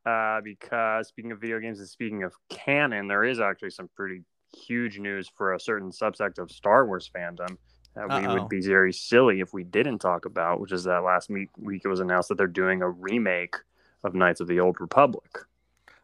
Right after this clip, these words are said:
Speaker 2: Right, okay.
Speaker 1: Which is, I think, pretty, pretty huge for a lot of people our age that aren't me, because I was not into games when that came out. And then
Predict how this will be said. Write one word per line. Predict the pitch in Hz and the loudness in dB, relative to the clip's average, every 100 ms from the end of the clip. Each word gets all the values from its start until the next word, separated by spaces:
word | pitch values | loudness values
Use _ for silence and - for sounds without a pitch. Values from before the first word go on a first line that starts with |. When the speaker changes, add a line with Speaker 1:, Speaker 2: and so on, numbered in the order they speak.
| _ | _
Speaker 2:
Right, | 135 175 214 220 190 117 139 | 0 4 4 4 0 -4 -6
okay. | 143 135 117 117 - _ | -4 -2 -2 -6 -12 _
Speaker 1:
Which | - - | -10 -8
is, | 92 _ - | -10 _ 4
I | 104 | 6
think, | 104 92 - - | 4 0 -4 2
pretty, | 120 110 95 _ _ - | 4 4 0 _ _ 4
pretty | 190 180 | 4 4
huge | 156 156 151 | 2 2 0
for | 143 | 0
a | 123 | 2
lot | 117 123 135 | 4 2 0
of | - | -6
people | 127 117 120 117 - _ _ _ _ _ _ - | -12 -8 -6 -6 -10 _ _ _ _ _ _ -4
our | 107 104 107 | 0 2 2
age | 117 110 104 - - | 0 -4 -10 -16 -8
that | 98 | -6
aren't | 104 120 117 | -4 -6 -8
me, | 90 90 - _ | -18 -20 -20 _
because | 98 101 92 | -12 -6 0
I | 104 | 0
was | 101 | 0
not | 107 104 104 | 4 6 4
into | 98 95 | 2 -8
games | 95 98 98 | -8 -8 -8
when | 95 | -6
that | 92 87 | -6 -6
came | - 92 | -8 -4
out. | 98 98 95 - _ | 0 2 0 -2 _
And | 101 98 | -10 -4
then | 95 95 92 | -2 -2 -4